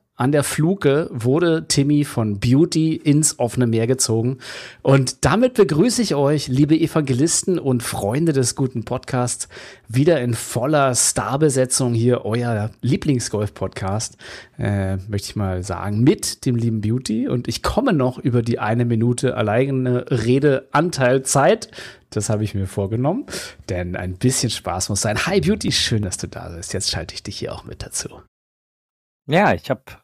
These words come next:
Speaker 2: äh, eh sogar gewartet, dass die Minute da vorbei ist. Ähm, ich begrüße dich auch wieder zurück nach so ein paar Einzelfolgen,
Speaker 1: Kapriolen,
Speaker 2: die
Speaker 1: nach ein paar Kapriolen, würde ich sagen.
Speaker 2: die Spaß
Speaker 1: <laughs>
Speaker 2: gemacht haben.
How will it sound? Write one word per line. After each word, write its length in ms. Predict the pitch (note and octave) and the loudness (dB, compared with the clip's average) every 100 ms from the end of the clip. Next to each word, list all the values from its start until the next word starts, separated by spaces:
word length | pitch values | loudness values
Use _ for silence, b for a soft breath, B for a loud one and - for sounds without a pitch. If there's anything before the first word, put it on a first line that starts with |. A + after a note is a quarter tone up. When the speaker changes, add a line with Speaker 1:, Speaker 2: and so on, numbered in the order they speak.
| _ | _
Speaker 2:
äh, 200 | D#3+ A#2 _ _ - | -20 -20 _ _ 0
eh 220 | F3+ D3+ | 4 4
sogar 480 | G#2 G#2 G#2 G2+ F#2+ _ | 2 0 0 -2 -4 _
gewartet, 760 | G#2 F2+ F2+ G2 - C3+ - - | -8 0 2 2 -2 -6 -8 -10
dass 200 | G#2 - | -8 -6
die 80 | G#2+ | -4
Minute 400 | G#2 G#2+ G#2 G2 | -2 -2 -4 -6
da 100 | G2 | -8
vorbei 420 | - F2+ F#2 A2 | -8 -4 -2 -2
ist. 280 | B2 - - B B B B B B - | -6 -12 -18 B B B B B B -8
Ähm, 380 | G#2 G#2 G#2 - _ | -6 -4 -6 -12 _
ich 180 | A2+ - | -20 -12
begrüße 400 | B2+ C3 D3 C#3+ | -6 -4 -2 0
dich 280 | C3 A#2 C3 | 0 -2 -4
auch 120 | - | 0
wieder 200 | C#3 B2+ | 0 0
zurück 460 | - B2+ C3 - - | -4 -4 -6 -8 -10
nach 240 | A#2 A2 | -8 -8
so 140 | - A2 | -6 -8
ein 80 | G2+ | -2
paar 480 | A2+ G#2+ G#2 G2 _ _ _ _ _ | 0 0 -2 -6 _ _ _ _ _
Einzelfolgen, 1120 | F2 A2+ B2+ C3+ A2+ - A#2+ A#2+ A#2+ A#2 A2 | -6 -4 -2 -4 -4 0 2 2 0 -2 -4
Speaker 1:
Kapriolen, 640 | - C3+ - C#3+ E3 C3+ G#2+ | -2 0 2 4 6 4 2
Speaker 2:
die 60 | A2 | 0
Speaker 1:
nach 100 | B2+ | 2
ein 140 | D3 | 4
paar 120 | E3 | 2
Kapriolen, 720 | - E3 - F3+ F3+ D#3+ A2 | 2 -2 2 4 4 4 2
würde 120 | G#2+ G2+ | -2 -4
ich 80 | |
sagen. 320 | - F#2+ F#2+ - - _ _ _ _ _ _ _ _ - | -4 -8 -8 -14 -18 _ _ _ _ _ _ _ _ -8
Speaker 2:
die 160 | D#3+ | -6
Spaß 320 | C#3+ E3 - - | 0 0 2 2
Speaker 1:
<laughs> 0 | |
Speaker 2:
gemacht 320 | A3 G#3 - | 0 0 0
haben. 320 | A3 A3+ | 0 -2